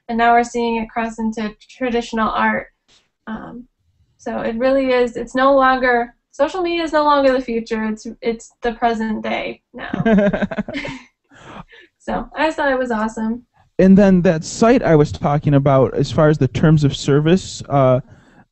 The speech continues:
Speaker 2: that actually kind of puts things out in a really nice perspective, is called Terms of Service Didn't Read. It's T O S dash D R dot info. And what you can do for most of the big sites here,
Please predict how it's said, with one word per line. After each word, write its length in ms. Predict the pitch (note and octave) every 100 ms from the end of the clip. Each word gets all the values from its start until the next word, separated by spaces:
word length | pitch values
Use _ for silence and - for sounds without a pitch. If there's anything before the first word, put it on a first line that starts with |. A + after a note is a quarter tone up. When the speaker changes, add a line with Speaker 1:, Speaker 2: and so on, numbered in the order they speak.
| -
Speaker 2:
that 180 | D3+ C#3
actually 240 | D#3 E3
kind 160 | F3 F#3
of 80 |
puts 240 | - F#3 -
things 220 | F3+ D#3
out 100 | D3+
in 80 | C3
a 60 |
really 500 | C3+ D3 F3+ G3+ F#3+
nice 460 | E3+ E3 D#3+ D#3+ -
perspective, 880 | - C#3 - C#3 C#3 - A#2 G#2+ - _ _ _
is 180 | C#3+ -
called 380 | - C#3 C3 -
Terms 260 | E3 E3+
of 140 | F3 D#3+
Service 500 | E3 D#3+ D3 D#3 B2+
Didn't 540 | B2+ B2+ D#3 D#3 -
Read. 500 | B2 C3+ B2 G#2+ - - _
It's 240 | - B2+ -
T 260 | - G#3
O 120 | G3+ E3+
S 340 | E3 E3+ D3+ C3
dash 640 | C3+ C#3+ C#3+ C3+ - - - _ C3
D 180 | E3
R 360 | D#3+ C#3 C3+ C#3
dot 240 | C3+ A#2+ -
info. 540 | D3 D3 A2 G#2 C3 _ _ _ -
And 100 | D#3
what 160 | F3+ G#3+
you 100 | A3
can 180 | A3
do 380 | F3 G3+ F#3 D#3+
for 180 | - E3
most 420 | D#3 E3 G3+ -
of 200 | F#3+ E3
the 80 | D3+
big 260 | C3+ E3 D3+
sites 380 | - C#3 B2 -
here, 320 | C#3+ C3